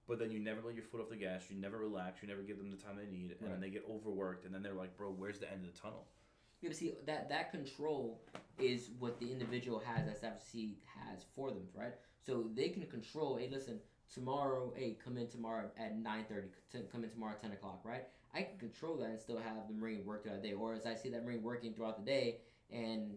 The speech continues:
Speaker 2: he has appointments for the next day, "Hey, man, what else you got going on today? You got this, that, and the other? All right, do this, man. Freaking close it all yourself, make sure everything's good, and then go to bounce out. All right, see you tomorrow." Like, you can, as a Staff C C, you control that,
Speaker 1: Mm-hmm.
Speaker 2: right?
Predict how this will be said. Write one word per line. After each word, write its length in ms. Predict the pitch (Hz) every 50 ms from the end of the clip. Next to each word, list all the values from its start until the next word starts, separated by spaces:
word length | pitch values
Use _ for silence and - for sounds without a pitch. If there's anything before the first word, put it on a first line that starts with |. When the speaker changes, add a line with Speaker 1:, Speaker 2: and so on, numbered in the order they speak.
| - - -
Speaker 2:
he 160 | 123 135 127
has 220 | 120 117 110 95
appointments 360 | 101 104 - 131 117 113 107 -
for 60 | 110
the 120 | 95 107 107
next 220 | 107 101 104 -
day, 440 | 143 156 151 139 127 123 123 123 - - - - -
"Hey, 140 | 110 127 117
man, 260 | 117 110 107 107 104 -
what 200 | - 120 120 117
else 160 | 117 113 -
you 80 | 120 113
got 80 | 104
going 140 | 104 107 104
on 100 | 101 98 -
today? 140 | 95 92
You 60 | 98 101
got 120 | 101 98
this, 140 | 110 107 -
that, 80 | 113
and 80 | 110 110
the 80 | 113 120
other? 180 | 127 139 139 - - - - 107
All 80 | 104
right, 100 | 101 98
do 100 | 113 110
this, 120 | 101 98 101
man. 160 | 95 98 95 - -
Freaking 200 | 107 98 98 101
close 200 | - 110 107 101
it 60 | 107
all 80 | 107 104
yourself, 340 | 104 104 - 120 110 107 110
make 100 | 104 -
sure 100 | - 104
everything's 220 | 95 107 104 98 -
good, 240 | 117 117 117 117 - - - - -
and 80 | 107 107
then 80 | 101
go 100 | 104 104
to 60 | 101 92
bounce 260 | 92 98 98 - -
out. 220 | 98 92 - - -
All 60 | 95
right, 80 | 95 -
see 100 | - 101
you 60 | 98
tomorrow." 320 | - 107 98 95 90 92 - - - - - -
Like, 160 | - 95 - -
you 160 | 117 143 180
can, 180 | 185 190 - - - - _ -
as 140 | 131 127 120
a 40 | 110
Staff 200 | - 131 151 147 160
C 60 | 156
C, 240 | - 165 151 117 104 104
you 360 | 113 135 156 170 175 170 170 - - -
control 880 | - 135 123 117 - - - - 120 131 135 131 123 120 117 107 - - - - - 107 90
that, 340 | 101 117 117 117 - - - - - - - - - 107
Speaker 1:
Mm-hmm. 160 | 98 90 90 113
Speaker 2:
right? 160 | 120 127 120